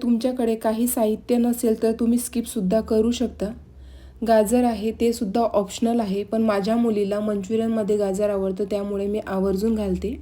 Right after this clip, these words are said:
तुम्ही स्किप करू शकता. यामध्ये तुम्ही रेड चिली पावडरसुद्धा घालू शकता.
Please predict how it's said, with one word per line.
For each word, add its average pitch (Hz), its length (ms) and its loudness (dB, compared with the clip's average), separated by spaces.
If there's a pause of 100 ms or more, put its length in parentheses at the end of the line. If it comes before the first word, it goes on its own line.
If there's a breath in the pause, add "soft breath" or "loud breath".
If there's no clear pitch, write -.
(140)
तुम्ही 202 200 -2
स्किप - 340 -6
करू 190 240 -2
शकता. 185 460 -8 (400)
यामध्ये 240 520 0
तुम्ही 226 280 -2 (200)
रेड 226 280 4 (100)
चिली 240 260 2
पावडरसुद्धा 233 640 0
घालू 220 300 0
शकता. 214 360 -6